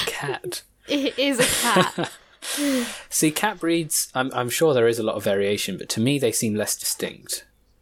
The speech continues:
Speaker 1: I don't know if that's true.
Speaker 2: Uh, yeah, I don't know a lot about cat breeds.
Speaker 1: Hmm.
Speaker 2: Like, when compared to dog breeds. I know quite a lot about dogs, but cats.
Speaker 1: I'm sure they share s-, different behaviours,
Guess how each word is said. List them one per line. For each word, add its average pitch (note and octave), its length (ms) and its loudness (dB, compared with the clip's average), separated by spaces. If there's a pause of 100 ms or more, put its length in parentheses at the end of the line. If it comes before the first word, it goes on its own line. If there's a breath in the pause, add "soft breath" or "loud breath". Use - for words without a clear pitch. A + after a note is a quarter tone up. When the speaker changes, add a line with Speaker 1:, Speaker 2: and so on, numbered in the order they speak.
(140)
Speaker 1:
I G2+ 120 -6
don't G#2 200 0
know G2 120 -2
if F#2+ 100 -6
that's - 220 -4
true. - 360 -4
Speaker 2:
Uh, - 60 -2
yeah, G#3 320 2
I A#3+ 140 2
don't A#3 240 0
know F#3+ 180 2
a E3 40 2
lot E3 140 2
about - 280 0
cat - 200 -6
breeds. A3 580 -4 (520 soft breath)
Speaker 1:
Hmm. G2+ 460 0
Speaker 2:
Like, F3 400 -4
when G3+ 260 -2
compared F#3+ 440 -2
to F3+ 120 -12 (140)
dog F3+ 260 -2
breeds. - 380 -4
I B3 80 2
know D#4 160 0
quite D4 200 0
a F#3 40 0
lot F3 120 0
about - 240 -4
dogs, - 440 -6 (400)
but - 120 -4
cats. - 560 -4
Speaker 1:
I'm C3+ 80 0
sure E3+ 240 4
they C3+ 140 4
share A#2+ 300 2
s-, - 360 0
different G#2+ 300 -2
behaviours, G2 760 -4